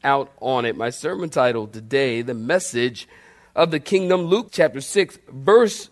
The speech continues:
twenty. If you're looking at it, say amen. Then he lifted up his eyes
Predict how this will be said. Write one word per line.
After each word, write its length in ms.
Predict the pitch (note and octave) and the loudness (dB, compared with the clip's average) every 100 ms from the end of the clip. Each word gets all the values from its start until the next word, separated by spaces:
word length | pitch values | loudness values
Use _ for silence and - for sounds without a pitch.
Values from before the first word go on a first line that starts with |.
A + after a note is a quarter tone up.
| _ | _
twenty. 540 | C#3+ A#2+ A2+ D3 E3 - - | -8 -4 -2 -2 -4 -8 -6
If 160 | D3+ | -4
you're 100 | D3+ | -2
looking 300 | D3 D#3 D3 | -2 -2 0
at 160 | B2+ A#2 | 0 0
it, 160 | A#2 | -4
say 280 | - C3+ B2 | -4 -2 -2
amen. 460 | A#2 A2 F#2+ F2 G2 - - - - - _ _ - - - | -2 -4 -6 -10 -20 -20 -20 -20 -20 -20 _ _ -20 -20 -4
Then 240 | C#3 F3 | 2 4
he 100 | E3 | 4
lifted 340 | D3+ E3 D#3 | 2 0 0
up 120 | D3+ C3 | 0 0
his 140 | A#2+ | 2
eyes 640 | C#3+ C3 G#2+ A2+ C3 - | 4 4 2 0 -2 -8